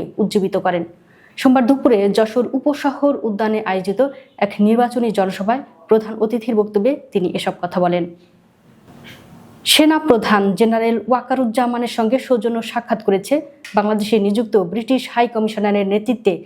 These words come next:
একটি প্রতিনিধি দল। সোমবার সেনা সদরে তাদের মধ্যে এই সাক্ষাৎ অনুষ্ঠিত হয়। সাক্ষাৎকালে তারা পারস্পরিক শুভেচ্ছা বিনিময়ের পাশাপাশি বাংলাদেশ ও যুক্তরাজ্যের মধ্যে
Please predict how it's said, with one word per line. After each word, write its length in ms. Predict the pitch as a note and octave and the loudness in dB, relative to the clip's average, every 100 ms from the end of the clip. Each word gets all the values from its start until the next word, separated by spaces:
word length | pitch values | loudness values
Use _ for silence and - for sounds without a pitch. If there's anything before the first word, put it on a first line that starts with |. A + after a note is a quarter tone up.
| - - | -14 -4
একটি 200 | G3+ G#3 | -2 0
প্রতিনিধি 580 | G#3+ A#3 A3+ A3 F3+ F#3+ | 0 0 0 -2 -2 -2
দল। 180 | F3+ F3 F3 _ _ _ _ - | -2 -2 -6 _ _ _ _ -4
সোমবার 440 | - C4+ B3+ C4 D4+ - - - | 2 4 4 2 0 -8 -16 -8
সেনা 320 | - C4+ C4 | 0 2 2
সদরে 360 | - G#3+ G3 A#3+ | 0 0 2 2
তাদের 280 | A3 F#3+ F#3+ | 2 -2 -2
মধ্যে 280 | F#3+ F#3+ B3 | -6 -2 -2
এই 220 | B3 G3 - | 0 -2 -2
সাক্ষাৎ 360 | G3 F#3+ A#3+ B3 | -6 -4 -4 -2
অনুষ্ঠিত 420 | F#3+ F#3 - G3 | -2 -4 -4 -6
হয়। 200 | F#3 F3+ F3 - _ _ - | -2 -2 -2 -14 _ _ -6
সাক্ষাৎকালে 580 | A3 G#3 G#3 - G3 C#4+ - - | -2 0 0 2 2 0 -4 -4
তারা 160 | G#3 G#3 G#3 | -2 -2 -2
পারস্পরিক 520 | G#3 A3+ - B3 A#3+ B3 | -4 -4 -2 -2 -2 -4
শুভেচ্ছা 460 | - A#3+ A3+ - G#3+ | -2 -2 -2 -2 0
বিনিময়ের 520 | G3+ G#3 G3+ G3 G3 | 2 2 2 0 -2
পাশাপাশি 460 | F#3 - G#3 G3+ B3 D4+ - _ - | -4 -2 -4 -2 -6 -6 -10 _ -2
বাংলাদেশ 440 | F#3 G3 G3 B3+ B3+ - | 0 2 2 2 0 -2
ও 60 | G3 E3 | -2 -2
যুক্তরাজ্যের 640 | A3 A3 B3+ A3 G3+ F3 | -4 0 0 0 0 0
মধ্যে 200 | F3+ G3 | -2 -4